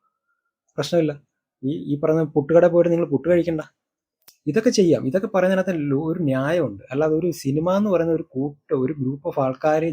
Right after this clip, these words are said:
ചെയ്തേക്കുന്ന ഒരു കാര്യം, ആ, അത് നിരോധിക്കുക, അല്ലെങ്കിൽ അത് ഇറക്കുന്ന, അല്ലെങ്കിൽ അത് കാണരുത് എന്നൊരു ആഹ്വാനം ചെയ്യുക എന്നൊക്കെ പറയുന്നത്, ആ, ഇത് മാനസിക രോഗം തന്നെയാണ്. അത് കോ-, കോടതിക്ക് പോലും ഈ പറഞ്ഞ പോലെ കോടതി തെളിയിച്ചില്ല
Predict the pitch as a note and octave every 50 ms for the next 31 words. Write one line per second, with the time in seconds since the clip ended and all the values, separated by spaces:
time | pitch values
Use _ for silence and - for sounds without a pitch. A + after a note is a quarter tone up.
0 | C#3 - C3+ C3 C3 C#3 C#3 D#3+ D#3+ D3 C#3 C3+ - B2 A#2 A#2 B2 A#2+ A#2 C3+
1 | - - - - - - - _ _ _ C3+ C3 B2+ B2 A#2+ A#2 A#2+ A#2+ A#2+ -
2 | - - - C#3 C#3 E3+ F#3 F3 E3+ - - D3+ C#3+ C#3 C#3 D3 D3 D3+ D3 D3
3 | C3 B2+ A#2+ B2 B2 C#3 D#3 D3+ B2+ B2 C3+ D#3+ E3+ D#3+ - - B2 A#2+ C3+ C3+
4 | C3+ - B2+ C3 C3+ C#3 - _ _ _ _ - E3 E3 E3 D#3+ D3 C#3 C3+ C#3
5 | C#3+ D3+ D3 D3+ - - C3+ C3 C3 C#3+ D#3 F3 F#3 E3+ E3 E3 E3+ E3+ F3 D#3+
6 | D#3 D#3 D3 C#3+ C#3+ C#3+ D#3 D3+ D3+ D#3 D#3 C#3 C#3+ C#3 C#3+ C#3+ D3 D3 D3 C3+
7 | D3 - - C3+ C3 C3+ C#3 C#3 C3+ C#3+ D3+ D3+ _ - - - - _ _ _
8 | - C3+ B2+ B2+ B2+ - - C#3+ F3 F3 D3+ F3+ A3 F3+ D3+ D3+ D#3 E3 F#3 F3+
9 | - G#3 G3 G3+ F3 C#3+ C3+ C3+ C#3 D3 D3+ D3+ D3+ D3+ C#3+ B2 G#2+ G#2 G2 G2+
10 | - _ _ _ - - - - - _ _ - D3 D3+ D#3+ E3+ F3+ F3 G3+ G3
11 | - G3+ E3+ E3 D#3 D3+ D#3 D#3+ E3 E3 _ - - _ _ - D3 C#3+ D3+ C#3+
12 | C#3 C3 B2 A2 G#2 - _ _ _ _ - C3+ C#3 D3 D#3+ E3 F#3+ F#3 F3+ E3+
13 | E3+ E3+ F3 F3 E3+